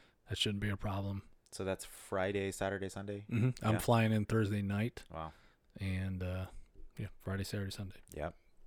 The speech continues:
Speaker 2: And then what else we got?
Speaker 1: Gosh. Oklahoma Open in February. Traveling for that. Ray Harkness
Speaker 2: Mm-hmm.
Speaker 1: out there with, I, I can't remember the gym's name, but, um, he's, uh, running the meet.
Speaker 2: I can't remember it either.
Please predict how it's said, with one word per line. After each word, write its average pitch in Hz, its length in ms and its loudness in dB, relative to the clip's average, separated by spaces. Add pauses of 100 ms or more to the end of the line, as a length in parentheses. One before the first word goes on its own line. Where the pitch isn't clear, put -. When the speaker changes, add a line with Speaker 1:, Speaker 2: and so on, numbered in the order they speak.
(920)
Speaker 2:
And 107 80 -8
then 135 80 0
what 143 160 4
else 123 180 2
we 127 80 -4
got? 92 280 -2 (960)
Speaker 1:
Gosh. 110 480 0 (480)
Oklahoma 139 420 8
Open 131 300 10
in 101 80 6
February. 113 680 6 (160)
Traveling 107 380 2
for 107 140 -2
that. 123 340 4 (400)
Ray 127 160 10
Harkness 165 640 6 (140)
Speaker 2:
Mm-hmm. 135 260 -4
Speaker 1:
out 110 120 -2
there 117 200 4
with, 110 280 0
I, 120 80 0
I - 180 -8 (180)
can't 98 240 -2
remember 85 200 -6
the 85 80 -6
gym's 95 300 -4
name, 95 240 -4
but, 87 240 -4 (480)
um, 87 280 -2 (300)
he's, 127 300 4
uh, 101 300 6
running 143 280 8
the 139 60 8
meet. 120 360 4 (1000)
Speaker 2:
I - 40 -16
can't 73 180 -14
remember 73 240 -12
it 69 80 -12
either. 69 240 -12